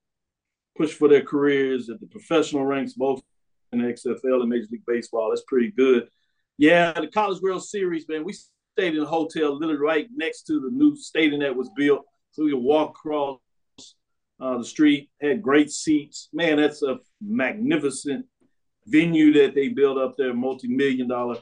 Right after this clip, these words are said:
uh, venue, um, in there. It's pretty good baseball being played at that level. Um, Duke said it again. He says he, now he went,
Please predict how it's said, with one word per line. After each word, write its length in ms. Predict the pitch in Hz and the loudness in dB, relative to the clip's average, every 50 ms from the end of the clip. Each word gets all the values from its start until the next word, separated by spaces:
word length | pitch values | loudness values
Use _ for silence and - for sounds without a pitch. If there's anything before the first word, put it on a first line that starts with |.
| _ _ _ _ _ _ - | _ _ _ _ _ _ -8
uh, 100 | 113 104 | -8 -6
venue, 560 | 101 117 135 139 135 131 131 127 123 123 120 - _ _ _ | 0 2 2 4 4 6 6 6 4 2 -2 -6 _ _ _
um, 400 | 113 113 117 113 110 113 113 117 | -6 -4 -4 -4 -4 -2 0 2
in 140 | 117 - 117 | 4 4 4
there. 240 | 240 240 233 233 247 | 6 4 4 4 2
It's 220 | - 294 - - _ | 0 -2 -4 -10 _
pretty 220 | - 240 220 196 185 | -6 -4 -4 -4 2
good 260 | 185 208 196 180 180 | 6 6 6 6 6
baseball 460 | 196 202 190 190 190 208 175 160 151 | 4 2 2 2 2 2 2 2 2
being 240 | 160 160 160 156 151 | 0 0 0 0 -2
played 300 | - 170 165 160 156 147 | -2 0 2 2 4 4
at 120 | 143 - | 2 2
that 160 | 151 143 139 143 | 0 -2 -2 0
level. 460 | 156 175 165 156 151 151 151 151 _ _ _ _ _ _ _ _ _ _ _ - | 0 0 0 0 0 -2 -6 -6 _ _ _ _ _ _ _ _ _ _ _ -18
Um, 420 | 123 127 131 131 131 131 131 127 _ _ _ _ _ _ _ _ _ _ _ _ _ _ _ _ _ _ _ _ _ _ _ _ _ _ | -16 -12 -10 -8 -8 -10 -10 -12 _ _ _ _ _ _ _ _ _ _ _ _ _ _ _ _ _ _ _ _ _ _ _ _ _ _
Duke 160 | - 147 156 156 | 2 4 4 4
said 240 | - 185 180 175 | 4 2 4 4
it 120 | 175 175 175 | 4 2 2
again. 460 | 175 170 196 220 220 208 190 175 156 - _ _ | 0 0 0 0 2 0 -2 -4 -6 -12 _ _
He 120 | - 143 147 | -20 -20 -18
says 360 | - - 143 143 143 131 117 | -6 0 2 2 2 2 0
he, 220 | 147 170 175 - _ _ _ _ _ _ _ _ 117 | -4 -4 -6 -10 _ _ _ _ _ _ _ _ -4
now 240 | 123 165 190 180 | -2 0 2 4
he 240 | 165 151 151 147 147 _ - 95 | 4 4 4 2 0 _ -16 -8
went, 320 | 123 156 170 156 - - | -6 -4 -4 -6 -8 -16